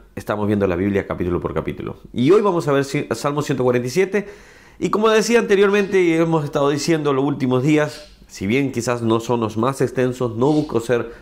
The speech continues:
los más extensos, lo que busco es que tú puedas tener contacto con la palabra de Dios y así puedas tú, eh, hacer tu propio devocional y aplicar la palabra. Recuerda, hacemos cuatro preguntas. ¿Qué está hablando la Biblia? ¿Qué me está hablando a mí?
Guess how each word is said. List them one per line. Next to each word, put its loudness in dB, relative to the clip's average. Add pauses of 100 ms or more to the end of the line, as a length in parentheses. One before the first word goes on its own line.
(120)
los 0
más 0
extensos, 0
lo 0
que 0
busco 2
es -4
que 0
tú -4
puedas 0
tener -2
contacto -4
con 0
la -2
palabra 0
de 2
Dios 0 (360)
y 4
así 2
puedas 2
tú, 0 (260)
eh, 2
hacer 0
tu -2
propio 0
devocional 0 (720)
y 0
aplicar -2
la -4
palabra. -2
Recuerda, 0
hacemos -2
cuatro 0
preguntas. 0
¿Qué -6
está -2
hablando 0
la 0
Biblia? 0 (340)
¿Qué 2
me 0
está -2
hablando 0
a 2
mí? 0